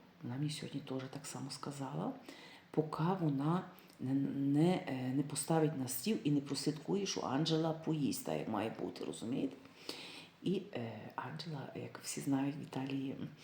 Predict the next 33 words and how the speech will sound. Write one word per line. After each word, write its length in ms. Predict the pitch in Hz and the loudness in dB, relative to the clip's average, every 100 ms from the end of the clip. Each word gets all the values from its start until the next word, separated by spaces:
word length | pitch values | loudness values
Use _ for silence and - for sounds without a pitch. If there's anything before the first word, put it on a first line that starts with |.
| - - - - - 151 | -16 -16 -18 -16 -10 -10
хто 180 | - 156 | -8 -8
працював 420 | - 147 120 135 | -4 -4 -2 0
на 100 | 139 | 2
Баданти, 480 | 135 131 135 151 151 | 2 2 4 4 2
є 140 | 143 | 0
такі 260 | 139 - - | -2 -4 -2
місця, 500 | 143 147 - 110 143 - - - - - - | 0 0 0 0 0 -4 -12 -14 -16 -18 -6
е, 120 | 131 127 | -4 -2
що 140 | - | -4
ти, 140 | - 139 | -2 0
наприклад, 360 | 135 139 135 98 - - 69 - | 0 2 0 0 -6 -8 -6 -4
в 180 | 101 120 | 0 4
дванадцятій 480 | 131 135 139 - | 6 4 4 0
годині 260 | 131 131 143 | 4 6 4
в 60 | 143 | 4
тебе 220 | 135 139 | 2 2
вже 100 | 139 | 4
закінчується, 800 | 147 151 220 180 127 120 - - | 2 4 2 4 2 2 -2 -2
і... 500 | - 76 76 76 76 - - | -2 -2 0 0 -2 -8 -10
або 180 | 139 139 | -4 -2
в 60 | 143 | -2
шостій. 520 | - 151 156 156 123 - | 6 10 10 10 0 2
От 100 | 139 | 2
я 180 | 143 143 | 6 6
його 120 | 139 | 6
в 120 | 135 139 | 4 4
відео 240 | 190 202 | 2 2
працювала, 540 | - 123 - 113 127 151 | 2 -2 -2 0 2 2
він 120 | 165 | 4
мені 160 | 180 180 | 4 4
теж 220 | 165 143 | 4 4
все 240 | 139 - | 2 0
казав, 400 | - 123 131 - | 0 2 2 0